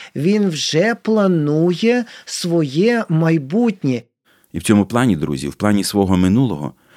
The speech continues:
Speaker 2: Авімелех нагадує нам появу сатани в світі. Він теж планував своє майбутнє. І ось, що про це говорить Господь через пророка Єзекіїля.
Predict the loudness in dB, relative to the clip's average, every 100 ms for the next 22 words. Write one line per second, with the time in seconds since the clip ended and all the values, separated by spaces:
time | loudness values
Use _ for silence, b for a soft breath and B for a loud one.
0 | b -2 4 6 6 2 0 -2 0 0
1 | 0 0 2 0 0 0 2 0 -2 -4
2 | -2 0 0 -2 -6 -8 -10 -12 -20 _
3 | _ _ _ 0 0 2 -2 -4 -4 0
4 | 0 0 -2 -4 -4 -2 -2 -2 -4 -10
5 | -12 -20 _ b b b b b b 4
6 | 6 6 4 -2 -12 -2 0 2 -2 -2
7 | -2 0 0 2 0 -2 -6 -6 -2 -2
8 | -4 _ _ _ _ -2 0 -2 -4 -2
9 | 0 0 -6 -20 _ -4 -2 -2 -8 -10
10 | -10 -10